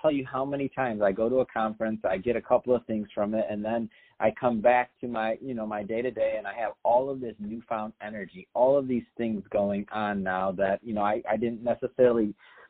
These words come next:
think about, brainstorm on, I didn't actually know much of until I, um, I went to that conference and got that inspiration just from being outside of my normal day-to-day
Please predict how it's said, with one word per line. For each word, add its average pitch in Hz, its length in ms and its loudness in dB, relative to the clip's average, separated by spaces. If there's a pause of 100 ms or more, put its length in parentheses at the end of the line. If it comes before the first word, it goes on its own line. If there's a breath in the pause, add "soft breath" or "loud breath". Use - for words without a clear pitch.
(200)
think 170 180 4
about, 160 420 2
brainstorm 143 640 -8
on, 139 160 -6
I 127 80 -4
didn't 143 200 -6
actually 135 400 -6
know 127 480 6
much 117 280 0 (120)
of 117 360 0
until 123 800 2
I, 117 380 -8
um, 110 260 -10
I 113 80 -10
went 110 240 -10
to 127 60 -18
that 120 260 -2
conference 120 520 -10
and 104 280 -8
got 113 240 0
that 113 160 2
inspiration 110 720 -4
just 104 160 -10
from 110 160 -2
being 117 380 0
outside 120 640 2
of 98 160 0
my 101 200 -4
normal 107 500 -2
day-to-day 104 480 -2